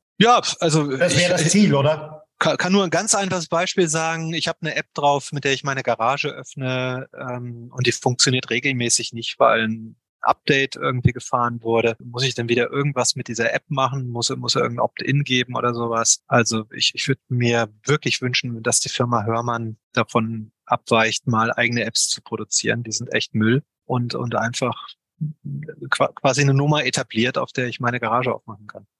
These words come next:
Speaker 2: Also sollte sich die Firma Hörmann einmal mit euch unterhalten am besten?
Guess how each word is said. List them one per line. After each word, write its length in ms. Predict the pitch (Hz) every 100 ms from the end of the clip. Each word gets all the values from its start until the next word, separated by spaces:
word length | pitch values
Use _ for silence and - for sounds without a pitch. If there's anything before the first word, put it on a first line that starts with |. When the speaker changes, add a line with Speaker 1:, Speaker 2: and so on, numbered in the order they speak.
| _
Speaker 2:
Also 200 | 151 170
sollte 280 | 165 180 175
sich 180 | 180 175
die 100 | 151
Firma 240 | 170 165
Hörmann 300 | 143 147 160
einmal 180 | 151 147
mit 300 | 151 139 -
euch 180 | 131 127
unterhalten 480 | 131 120 107 117
am 80 | 110
besten? 480 | 107 95 - 104